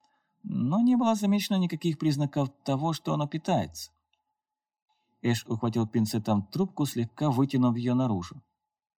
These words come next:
Трубка тут же изменила цвет и стала такой же, как и остальное туловище. Похоже, оно затвердевает при соприкосновении с воздухом.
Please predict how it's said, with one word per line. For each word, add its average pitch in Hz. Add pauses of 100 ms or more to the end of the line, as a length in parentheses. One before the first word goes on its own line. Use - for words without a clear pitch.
(220)
Трубка 110
тут 107
же 107
изменила 104
цвет 160 (360)
и -
стала 220
такой 190
же, 180
как 147
и 131
остальное 117
туловище. 101 (1080)
Похоже, 185
оно 175
затвердевает 160
при 151
соприкосновении 143
с 139
воздухом. 151